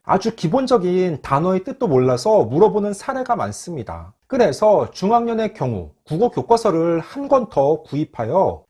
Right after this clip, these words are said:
집에서 미리 읽어볼 것을 권해드립니다. 말 그대로 예습하는 것입니다.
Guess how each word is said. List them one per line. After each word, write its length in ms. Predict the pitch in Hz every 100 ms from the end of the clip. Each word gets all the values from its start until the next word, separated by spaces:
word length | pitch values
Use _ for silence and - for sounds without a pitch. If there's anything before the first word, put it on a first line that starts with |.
| -
집에서 640 | - 226 160 - 214 175
미리 300 | 120 190 208
읽어볼 460 | 135 151 262 269 254
것을 400 | 233 160 170 -
권해드립니다. 840 | 120 143 143 120 98 80 82 - _ -
말 380 | 139 165 180
그대로 540 | - 147 135 180 185 104
예습하는 720 | 110 156 - - 180 139 147
것입니다. 680 | 117 131 143 - 80 82